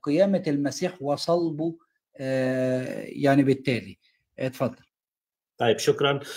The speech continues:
Speaker 2: طيب حبايبي، آه، كمان مرة، كمان طلب، آه، حبايبي، لو سمحتوا نوصل للمائة ألف لايك. كتير مهم نوصل للمائة ألف لايك، ع-، مش أز-، لو مش عشان البرنامج اليوم، عشان البرامج الجاية، لأنه كتير مهم.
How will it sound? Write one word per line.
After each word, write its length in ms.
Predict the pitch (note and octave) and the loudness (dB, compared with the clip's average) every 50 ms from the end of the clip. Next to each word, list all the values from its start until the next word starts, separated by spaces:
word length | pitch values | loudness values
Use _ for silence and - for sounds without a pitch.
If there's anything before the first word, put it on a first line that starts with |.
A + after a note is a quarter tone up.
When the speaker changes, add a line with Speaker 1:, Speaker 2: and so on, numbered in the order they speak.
| - - - - | -16 -10 -2 0
Speaker 2:
طيب 160 | C#3+ C#3+ - | 0 0 2
حبايبي، 420 | - C3 B2+ B2+ A#2 A#2 A#2 A#2+ - | 2 4 6 6 6 8 6 6 6
آه، 540 | - C3 C3 B2+ B2+ B2 A#2+ A#2+ A#2 A#2+ A#2 | 6 4 6 6 6 6 4 4 4 2 2
كمان 420 | A#2 - A#2+ A#2+ C3 D3 D#3 D#3+ D3 | 0 0 0 2 4 4 4 4 4
مرة، 380 | D3 C#3+ B2+ B2+ C3 C3+ B2+ | 4 2 2 4 2 2 2
كمان 300 | - - A#2+ C3 C#3 C#3 | 2 0 0 0 0 0
طلب، 460 | - C3+ C3 A#2 A#2+ G#2 G2+ G2+ - | 0 2 2 2 2 0 0 -2 0
آه، 220 | A2+ A2 A2 G#2+ G#2 | 0 2 2 0 0
حبايبي، 400 | - - A#2 A2+ A#2 A#2 G#2+ A2 | -2 -2 -2 0 2 2 2 2
لو 140 | B2+ D3 D3+ | 2 2 2
سمحتوا 480 | - - C3 C#3+ C3+ - - C3+ B2+ | 2 0 -2 -2 -4 -4 -4 -4 -2
نوصل 360 | B2+ C3+ C3 - - C3+ A#2+ | -2 -4 -4 -2 -2 0 2
للمائة 320 | A#2 A2 A#2 B2 A#2+ - G#2+ | 2 2 0 -2 -2 -4 -4
ألف 200 | - - - G#2+ | -6 -6 -4 -4
لايك. 160 | G#2 F#2+ - | -4 -4 -4
كتير 400 | - G#2 - - C3+ D3 C#3+ C#3 | -6 -10 -6 0 2 4 4 4
مهم 220 | B2 A#2 C3+ B2+ | 2 0 -2 -2
نوصل 360 | A#2+ A#2+ B2+ B2 - - A#2 A2+ | -2 -2 -2 -2 -2 -2 -2 -2
للمائة 320 | G#2+ A2 A#2+ B2+ B2 - G#2+ | -2 -2 -2 -4 -4 -4 -4
ألف 180 | A#2 - - | -6 -4 -2
لايك، 240 | A#2+ A#2+ C3+ C3+ - | 0 0 2 2 0
ع-، 140 | B2 G#2 G2+ | -2 -2 -2
مش 260 | C3+ D3 C#3 - - | -2 -4 -4 -4 -4
أز-، 220 | D3 B2+ C3 - - - - - - - - | -4 -4 -4 -6 -8 -12 -18 -18 -12 -2 2
لو 160 | C3 D3+ F#3+ | 2 4 4
مش 160 | E3 C#3+ - | 4 2 0
عشان 360 | C3 C#3+ D3 C#3+ - D#3 D3 | 0 0 -2 0 0 0 2
البرنامج 560 | C#3 C3 B2+ C3 C3 C#3 C#3 C3+ C3 A#2 A#2+ | 2 2 2 2 2 2 2 2 2 0 0
اليوم، 240 | B2 C3 C#3 C#3 B2 | 4 4 4 4 4
عشان 220 | A#2 A2 - C3 B2 | 0 -2 -2 0 0
البرامج 440 | B2 A2+ A#2+ A#2+ C3+ C3 C3 A2+ | 0 0 2 2 2 2 2 0
الجاية، 560 | G2 G2+ G2 G#2+ A#2 A2+ G#2 G2+ G2+ G2 - _ - | -4 -6 -4 0 2 4 4 4 4 2 -2 _ -8
لأنه 340 | A#2 A2+ A2+ B2 B2+ B2+ B2 | -6 -4 -4 -4 -4 -6 -4
كتير 240 | - - D3 C#3 | 0 2 2 2
مهم. 240 | A#2+ A2+ A#2+ A2+ A2+ | 2 0 -2 -4 -6